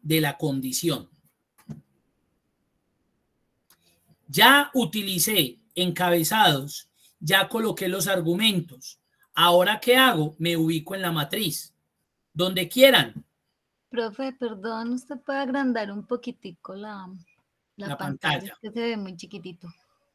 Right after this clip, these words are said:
Speaker 1: Listo. ¿Cómo la ven ahí?
Speaker 2: Gracias, sí, mejor.
Speaker 1: Listo. Entonces ya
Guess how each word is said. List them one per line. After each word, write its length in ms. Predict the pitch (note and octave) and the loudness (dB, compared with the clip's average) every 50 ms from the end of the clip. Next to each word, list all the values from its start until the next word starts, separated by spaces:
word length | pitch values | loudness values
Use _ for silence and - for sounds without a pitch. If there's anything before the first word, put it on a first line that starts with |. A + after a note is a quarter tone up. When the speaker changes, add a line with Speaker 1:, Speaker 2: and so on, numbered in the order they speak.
| _ _ | _ _
Speaker 1:
Listo. 640 | - C3+ C3+ C3+ C3 - - - F#3+ G3 G3+ F#3+ D3+ - | -10 -6 -6 -6 -6 -6 -8 -8 -10 -10 -10 -12 -16 -12
¿Cómo 180 | - F3+ F3+ F#3 | -8 -6 -4 -2
la 120 | F#3 F3 | -2 -2
ven 100 | E3+ E3 | -2 -2
ahí? 320 | E3 D#3+ D#3 C3+ A#2 - _ _ _ _ _ _ _ _ _ _ _ _ _ _ _ _ _ _ _ _ - | -2 -2 -2 -2 -4 -8 _ _ _ _ _ _ _ _ _ _ _ _ _ _ _ _ _ _ _ _ -20
Speaker 2:
Gracias, 640 | F#3+ F#3+ F#3 F3 E3+ E3+ E3+ - F3 F3+ G#3 G3+ - | -16 -14 -12 -12 -12 -12 -14 -16 -18 -18 -18 -20 -18
sí, 140 | - - G3+ | -16 -14 -14
mejor. 320 | F#3 F#3 F3+ F3 E3 - - | -14 -14 -16 -16 -14 -10 -8
Speaker 1:
Listo. 380 | C3 A#2 - - - _ _ _ _ _ _ _ _ _ _ _ _ | -8 -8 -10 -12 -18 _ _ _ _ _ _ _ _ _ _ _ _
Entonces 640 | - F#3 F#3 D3+ A#3+ B3+ C4+ B3 - F#3 E3 D3+ D3 | -4 -4 0 4 6 6 6 6 4 2 0 0 2
ya 400 | F3+ G#3 G#3+ A3+ A3+ A#3+ - | 2 4 4 4 4 2 2